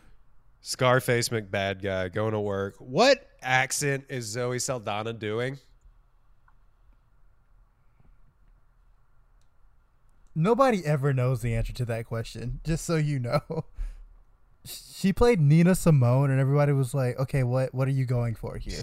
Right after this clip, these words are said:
Speaker 2: What's happening?" <laughs>
Speaker 1: Like, half of 'em sound like American Indian, and half of 'em sound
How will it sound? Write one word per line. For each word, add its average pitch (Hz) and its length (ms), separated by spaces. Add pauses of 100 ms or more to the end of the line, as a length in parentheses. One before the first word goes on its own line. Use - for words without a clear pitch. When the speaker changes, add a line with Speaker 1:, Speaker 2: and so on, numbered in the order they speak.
Speaker 2:
What's 139 160
happening?" 127 420 (180)
<laughs> - 40 (1160)
Speaker 1:
Like, 175 200
half 226 300
of 220 120
'em 185 200
sound 165 320
like 147 160
American 135 540
Indian, 120 500
and 120 160
half 135 280
of 139 120
'em 123 160
sound 113 680